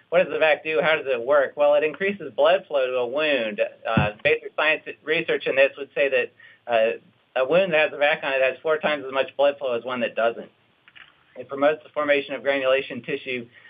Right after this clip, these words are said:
uh, two to three times as much. The, uh, electron microscopy down at the bottom of that image shows on the, uh, the right panel, um, a more physiologically oriented network of ve-, uh, vessels on a wound-backed wound. Um,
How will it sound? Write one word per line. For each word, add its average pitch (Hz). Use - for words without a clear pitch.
uh, 120
two 165
to 160
three 143
times 139
as 113
much. 123
The, 117
uh, 104
electron 143
microscopy 147
down 135
at 113
the 110
bottom 143
of 127
that 123
image 135
shows 135
on 135
the, 113
uh, 107
the 123
right 147
panel, 131
um, 104
a 110
more 151
physiologically 143
oriented 135
network 131
of 117
ve-, 104
uh, 107
vessels 139
on 120
a 110
wound-backed 131
wound. 104
Um, 92